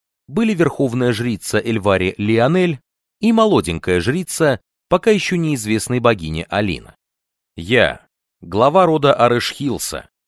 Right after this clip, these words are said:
объявляю о создании клана Скрытый во тьме». «Подтверждаю», сказала Лионель и сотворила сложный рисунок, в результате которого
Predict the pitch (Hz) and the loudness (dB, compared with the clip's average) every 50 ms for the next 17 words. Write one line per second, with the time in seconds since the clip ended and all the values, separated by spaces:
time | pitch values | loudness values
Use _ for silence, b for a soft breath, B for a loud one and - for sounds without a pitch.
0 | _ _ _ _ _ _ _ _ _ - 104 107 120 139 143 180 214 202 190 180 | _ _ _ _ _ _ _ _ _ -6 -4 -2 -2 -2 0 2 2 2 2 2
1 | - 139 131 - 143 139 120 113 135 135 127 123 120 110 - 120 127 131 131 127 | 2 0 0 2 0 -2 0 0 0 0 2 0 -2 -2 -2 -2 -2 0 0 -2
2 | 120 - - - 101 98 80 - 98 90 90 90 - - - 80 - - - _ | -4 -4 -4 -4 -2 -2 -2 -2 -2 0 0 0 -2 -4 -8 -12 -12 -14 -16 _
3 | _ _ _ _ _ _ _ _ _ _ _ _ _ _ _ _ _ - 139 - | _ _ _ _ _ _ _ _ _ _ _ _ _ _ _ _ _ -4 -4 -4
4 | _ - 143 170 156 131 117 95 92 85 69 57 50 - _ _ _ _ _ _ | _ -2 0 0 0 -2 -2 -2 -2 -2 -2 -4 -8 -16 _ _ _ _ _ _
5 | - - - 147 139 139 196 185 180 170 160 165 156 147 131 98 67 - - _ | -16 -4 0 0 2 2 2 2 2 2 2 2 2 2 0 -2 -4 -6 -10 _
6 | _ _ _ _ _ _ - 110 - - 120 - 147 165 185 202 196 180 160 - | _ _ _ _ _ _ -8 -6 -6 -6 -4 -2 0 0 0 0 0 -2 -2 -2
7 | - 151 147 117 131 139 139 135 147 - - - 110 78 - - - - _ _ | 0 0 0 0 0 0 -2 -2 -2 -4 -4 -6 -6 -6 -8 -12 -18 -20 _ _
8 | _ _ _ _ _ _ _ _ 90 104 127 127 110 143 139 - 131 117 - - | _ _ _ _ _ _ _ _ -4 -2 -2 0 0 -2 -2 0 0 0 0 -2
9 | - - 127 - 170 180 170 156 147 147 120 - | -2 -2 -2 0 0 0 0 0 0 0 -2 -2